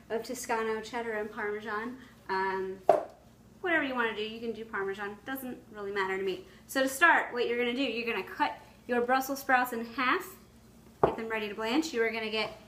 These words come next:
a big pot of water boiling with salt. You wanna cut up your, uh, garlic and your shallots.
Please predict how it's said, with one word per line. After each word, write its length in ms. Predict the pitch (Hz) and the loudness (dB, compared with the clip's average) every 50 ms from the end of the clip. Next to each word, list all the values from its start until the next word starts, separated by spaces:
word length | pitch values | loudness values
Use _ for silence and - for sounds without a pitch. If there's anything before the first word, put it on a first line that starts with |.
| - - | -14 -12
a 80 | - 196 | -12 -4
big 360 | - - 226 233 233 - - | 2 4 4 4 4 0 0
pot 240 | 254 233 220 220 214 | 4 4 4 4 2
of 140 | 214 208 | -2 -4
water 500 | 202 202 214 214 220 226 240 254 285 302 294 - - - - - - - - - - - - - | 0 2 4 4 4 4 2 0 -2 -4 -6 -10 -18 -20 -20 -20 -20 -20 -20 -20 -20 -20 -8 0
boiling 580 | 233 226 226 226 226 226 226 233 269 320 320 - - - - - - - | 2 4 4 4 2 0 0 2 2 2 0 -2 -8 -14 -20 -20 -18 -12
with 160 | - 220 - - | -12 -10 -8 -6
salt. 380 | - 240 208 208 208 - - - - - - - - - - - - - - - - - - - | -2 -2 0 0 -2 -4 -6 -12 -18 -20 -20 -20 -20 -20 -20 -20 -20 -20 -20 -20 -20 -20 -18 -10
You 100 | - 208 | -4 0
wanna 140 | 202 196 196 | 0 0 0
cut 200 | 196 - - 254 | 0 0 2 4
up 240 | 254 254 247 240 220 | 4 4 2 0 0
your, 520 | 240 233 226 226 220 214 220 220 214 220 - - - - - - - - - - - - - - - - | 2 2 4 4 4 2 2 0 0 -4 -14 -20 -20 -20 -20 -20 -20 -20 -20 -20 -20 -20 -20 -10 -2 0
uh, 220 | 220 220 214 208 208 208 | 0 2 2 0 -2 -2
garlic 460 | - 214 202 202 208 208 202 202 196 - - - - - - 196 | 2 4 4 4 4 0 -4 -6 -8 -10 -16 -20 -20 -14 -8 -4
and 280 | 202 196 196 196 190 | -2 0 0 -2 -2
your 120 | 190 190 - | -6 -10 -6
shallots. 480 | - - 202 196 - - - - - | -2 -2 0 0 -2 -4 -8 -12 -16